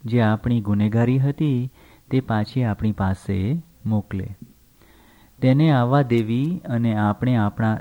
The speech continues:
સમભાવમાં રહીને તેનો નિકાલ કરી નાખવાનો. ગયા અવતારમાં જે જે ભૂલો કરેલી, તે આ અવતારમાં આવે અને તેથી આ અવતારમાં આપણે સીધા ચાલીએ, તો એ તે ભૂલ નડે.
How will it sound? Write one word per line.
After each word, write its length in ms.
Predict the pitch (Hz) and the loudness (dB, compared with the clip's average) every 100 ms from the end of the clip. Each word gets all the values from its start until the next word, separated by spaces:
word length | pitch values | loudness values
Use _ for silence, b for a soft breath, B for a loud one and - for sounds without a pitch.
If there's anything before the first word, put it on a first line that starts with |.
| - | -4
સમભાવમાં 640 | - 143 131 117 113 113 107 | 0 0 4 4 6 6 4
રહીને 400 | 101 92 98 101 | 2 0 0 -2
તેનો 280 | 101 101 104 | 0 0 0
નિકાલ 420 | 98 - 104 117 | -2 -2 0 0
કરી 260 | 123 107 98 | 0 -2 0
નાખવાનો. 600 | 95 - 101 92 107 139 B B B B B | -2 -2 -2 -2 -2 -6 B B B B B
ગયા 380 | 120 123 123 113 | 2 4 6 4
અવતારમાં 520 | 110 117 104 107 104 | 2 2 2 2 0
જે 300 | 101 127 135 | 2 2 2
જે 280 | 110 110 104 | 2 2 2
ભૂલો 460 | 98 98 98 104 117 | 0 -4 0 2 2
કરેલી, 520 | 117 107 104 101 95 - | 2 0 0 0 -4 0
તે 160 | 117 113 | 0 2
આ 200 | 110 107 | 2 0
અવતારમાં 640 | 95 - 101 101 104 101 | 0 -2 -2 0 -2 0
આવે 380 | 92 101 95 98 _ B B B | 0 -2 -4 -10 _ B B B
અને 180 | 131 139 | 2 2
તેથી 380 | 135 131 - 143 | 2 -2 0 0
આ 180 | 120 113 | 2 2
અવતારમાં 500 | 107 117 117 110 101 | 2 2 2 2 0
આપણે 220 | 98 110 | 0 -4
સીધા 340 | 104 107 110 | -2 -2 0
ચાલીએ, 460 | 113 120 120 123 104 | 0 0 0 0 -2
તો 240 | - 120 | 0 2
એ 80 | 110 | 2
તે 240 | 104 107 101 | 0 -2 -2
ભૂલ 320 | 92 95 98 | -2 -2 0
નડે. 600 | 98 98 107 104 95 | 0 2 2 2 -2